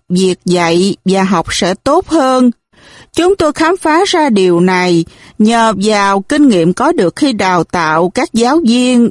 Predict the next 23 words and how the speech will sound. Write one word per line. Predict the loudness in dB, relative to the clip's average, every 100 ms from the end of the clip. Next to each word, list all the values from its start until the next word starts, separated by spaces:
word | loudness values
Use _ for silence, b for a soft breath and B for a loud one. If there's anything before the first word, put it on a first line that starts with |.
| 0
về | 0 2 2 0 0 0
chánh | 2 4 4
niệm. | 2 2 2 0 _ _ B B B B B -2
Tôi | 2
nghĩ | 2 2
chúng | 0 -2
ta | -2 -2
có | -2
thể | 0 0
đưa | 0 0 0 2 0
sự | 0 -2 -2
thực | -2 -6 -4
tập | -6 -2
này | -2 0 0 -2 -2 B B -2
vào | 0 0 0 0 -2
nội | 0 0 2 0
dung | 2 2
đào | 2 -2
tạo | -2 -4 -2 -2 -2
dành | 0 -2
cho | -2 -2
các | -4 -4
giáo | 0 0